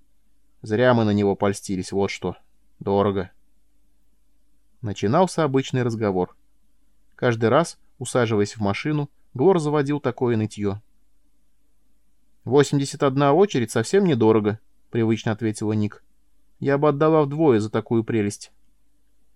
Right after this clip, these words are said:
«Восемьдесят одна очередь, конечно, нас не разорит. Однако тут девятка, там девятка. Набегает»,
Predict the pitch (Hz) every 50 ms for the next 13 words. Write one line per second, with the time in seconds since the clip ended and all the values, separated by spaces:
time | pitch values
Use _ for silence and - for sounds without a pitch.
0 | _ _ _ _ _ _ _ _ _ _ - 196 - 208 220 202 - 196 190 180
1 | 165 - - - 180 170 160 175 170 170 175 190 190 185 - 165 165 - - 175
2 | 160 160 165 160 156 - 165 156 156 151 143 - 156 147 147 143 135 151 151 143
3 | 113 95 - - - _ - - _ _ _ _ _ _ _ _ _ _ _ -
4 | - - 180 208 208 165 - 123 117 - 185 220 226 180 170 190 190 190 190 190
5 | 185 - - 113 - 139 165 190 196 185 165 175 175 175 175 165 - - 147 135
6 | - _ _ _ _ _ _ - 110 117 139 151 143 127 120 127 127 120 110 -
7 | -